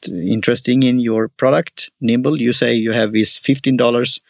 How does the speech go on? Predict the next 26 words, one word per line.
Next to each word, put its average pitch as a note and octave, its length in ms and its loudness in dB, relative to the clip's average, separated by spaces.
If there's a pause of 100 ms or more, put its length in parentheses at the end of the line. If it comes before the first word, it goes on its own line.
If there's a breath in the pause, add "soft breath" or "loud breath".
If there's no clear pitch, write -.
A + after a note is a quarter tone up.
(600 loud breath)
per A2+ 200 2
month. F2 480 0
Uh, G#2 240 -2
so - 180 -2
that's A2 340 -2
the G2 500 0
exchange, - 800 -2
that G2 200 -4
I A2+ 140 0
buy A#2 240 2
something A#2 340 -2
that G#2+ 160 -4
I G2+ 60 2
want G2 240 0
to G2 80 0
have, F3 200 2 (460 loud breath)
and A2+ 140 2
you A#2 100 2
have A2+ 160 2
a G2+ 60 -2
service G2 460 0
that - 180 -2
you G2 80 0
want F#2 220 2
to - 80 -6
provide. D2+ 580 -2